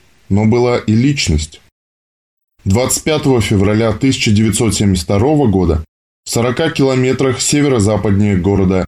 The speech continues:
Джесказган совершила мягкую посадку советская станция «Луна-двадцать»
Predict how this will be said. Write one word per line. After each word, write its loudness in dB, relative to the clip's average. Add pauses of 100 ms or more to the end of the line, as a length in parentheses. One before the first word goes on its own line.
(140)
Джесказган -2 (380)
совершила 0
мягкую 0
посадку 0
советская -2
станция -2
«Луна-двадцать» 0